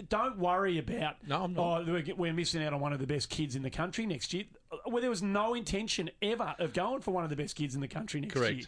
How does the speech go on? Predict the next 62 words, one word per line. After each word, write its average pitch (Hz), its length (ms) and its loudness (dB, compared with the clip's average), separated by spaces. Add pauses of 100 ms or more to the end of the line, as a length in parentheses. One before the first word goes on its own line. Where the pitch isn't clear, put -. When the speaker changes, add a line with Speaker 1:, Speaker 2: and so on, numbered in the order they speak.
(120)
Speaker 2:
It 147 200 2
was 127 100 4
on 127 140 2
the 104 60 -4
table. 90 340 -2
Speaker 1:
That's 190 240 0
for, 185 340 0 (220)
that's 202 260 -2
for, 170 120 4
Speaker 2:
They, 202 80 6
they've 175 240 6
Speaker 1:
uh, 160 40 4
Speaker 2:
announced 151 380 2
it 113 120 -14
to 117 80 -4
the 104 80 -4
world. 107 220 0
Speaker 1:
yeah, 151 80 0 (200)
so 165 180 2
Speaker 2:
Yeah, 180 60 0
Speaker 1:
it's 147 120 -2
Speaker 2:
for 120 60 2
Speaker 1:
done. - 100 2
Speaker 2:
sure. 90 220 0
Speaker 1:
It's 175 180 -2
done. 117 240 -4 (160)
That, 175 200 0
that's 190 160 0
Speaker 2:
Yep. 160 100 2
Speaker 1:
what 147 100 -4
that 156 160 0
means. 127 300 -2
So 156 160 0
I 156 100 2
Speaker 2:
So - 680 2
Speaker 1:
reckon 196 260 -2
the 165 60 0
Stocker, 160 520 -2
the 165 60 -2
Stocker 233 420 -2
moment 175 500 0
was, 151 500 -2
uh, 175 40 -4
I 151 200 0 (220)
don't 196 120 0
know 185 100 0
how 147 120 0
you 135 180 0
blokes 135 240 -2
felt. 147 240 0
I - 20 2
was 143 140 0
watching 131 300 -4
the 120 60 -6
draft 120 360 -2
like - 140 -4
Speaker 2:
Oh, 180 160 6
Speaker 1:
a 139 40 4
dickhead. 135 420 -2 (120)
Speaker 2:
I 233 60 6
was 202 120 4
asleep. 302 440 0